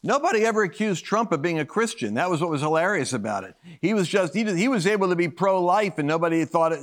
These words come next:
it was a theological position. So, in a sense, God does use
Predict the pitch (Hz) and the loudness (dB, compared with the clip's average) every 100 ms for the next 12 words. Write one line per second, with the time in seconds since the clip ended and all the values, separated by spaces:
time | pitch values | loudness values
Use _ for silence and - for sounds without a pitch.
0 | 139 156 135 139 170 160 160 175 147 135 | -4 -2 -2 -2 0 2 2 2 -2 -4
1 | 110 123 98 117 - - _ _ _ _ | -4 -4 -6 -8 -12 -16 _ _ _ _
2 | - - 202 196 190 240 - _ _ - | -16 -4 2 2 2 -2 -12 _ _ -2
3 | 220 196 - 294 214 - 208 233 190 151 | 0 2 2 0 0 0 2 2 2 2
4 | 214 156 151 240 233 135 127 - | 2 2 0 2 2 2 0 -4